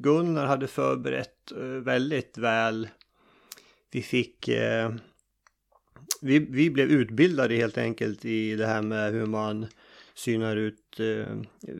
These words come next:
stamblock och, och kvaliteten på stamblocken, alltså på vad man kan se på stocken, vad det sen ger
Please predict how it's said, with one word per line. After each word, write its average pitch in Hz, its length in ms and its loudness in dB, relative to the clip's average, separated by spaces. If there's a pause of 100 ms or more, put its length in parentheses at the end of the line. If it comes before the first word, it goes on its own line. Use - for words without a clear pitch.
stamblock 123 880 -2
och, 113 400 -2
och - 340 -8
kvaliteten 123 840 -4
på - 300 -10
stamblocken, 120 1040 -8
alltså 117 340 -10
på 120 340 -8 (960)
vad 139 120 2
man 135 120 4
kan 135 180 2
se 160 340 4
på - 220 -6
stocken, - 840 -2
vad 120 200 2
det 127 240 -2
sen 123 360 -2
ger 123 540 0